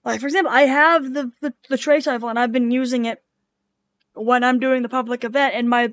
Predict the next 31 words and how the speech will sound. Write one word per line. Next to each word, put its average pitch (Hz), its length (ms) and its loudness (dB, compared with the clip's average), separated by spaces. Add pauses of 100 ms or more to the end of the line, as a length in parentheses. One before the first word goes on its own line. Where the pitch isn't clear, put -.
(120)
thing's 262 220 -2
only 269 260 0
level, 240 360 -2
like, 202 180 -4 (300)
two. 226 260 -6 (1300)
And 320 100 0
I've, 311 160 2
I've 320 240 4
done, 403 220 4
like, 311 240 2 (1500)
almost 294 500 0
sixty 233 600 -4 (340)
public 254 280 -4
events 247 200 -2
in 208 120 -10
total, 233 320 -2
but, 208 120 -6
like, 226 120 -2
I 240 100 0
did, 254 220 0
like, 233 240 2 (600)
a 240 220 6
bunch 226 640 -2
this 220 300 -8
week, 240 240 -2
and 208 140 -8
I'm 208 100 -8
like, 208 160 -8
"Wow, 226 300 -2
this 208 240 -10
is, 202 340 -12